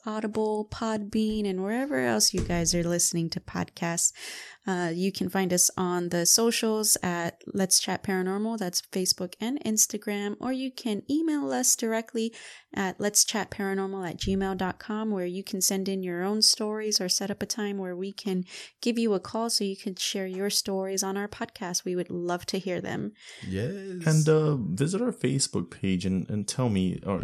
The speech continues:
Speaker 3: are you guys called Bagel Bites?
Speaker 1: <laughs> Oh,
Speaker 3: Um,
Speaker 1: gosh.
Speaker 3: what, what do you call yourselves when you're a
Speaker 1: <laughs>
Speaker 3: Zach Baggins aficionado? Like,
Speaker 1: <laughs>
Speaker 3: is there, like, a, a,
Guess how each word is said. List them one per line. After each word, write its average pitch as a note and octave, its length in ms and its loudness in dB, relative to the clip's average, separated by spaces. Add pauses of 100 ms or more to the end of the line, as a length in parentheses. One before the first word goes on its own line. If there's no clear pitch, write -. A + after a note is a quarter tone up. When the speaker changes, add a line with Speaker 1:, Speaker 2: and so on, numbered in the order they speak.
Speaker 3:
are G2 60 4
you G#2 140 4
guys D#2 260 0
called - 360 0
Bagel A2 300 4
Bites? B2+ 640 2
Speaker 1:
<laughs> A#2 40 -2
Oh, F#2 380 8
Speaker 3:
Um, F2 160 6
Speaker 1:
gosh. - 340 4
Speaker 3:
what, F3+ 180 8
what G3 100 6
do A3+ 60 2
you A3 100 4
call A2 520 6
yourselves F2+ 640 4
when F#2+ 140 8
you're G2 180 10
a F#2+ 300 8 (220)
Speaker 1:
<laughs> - 220 -2
Speaker 3:
Zach G#2+ 300 8
Baggins F#2+ 400 8
aficionado? F#2 920 6 (300)
Like, - 260 10 (760)
Speaker 1:
<laughs> - 40 -12
Speaker 3:
is G2+ 220 6
there, G2 200 10
like, F#2 260 6
a, F2+ 520 4 (120)
a, - 160 -2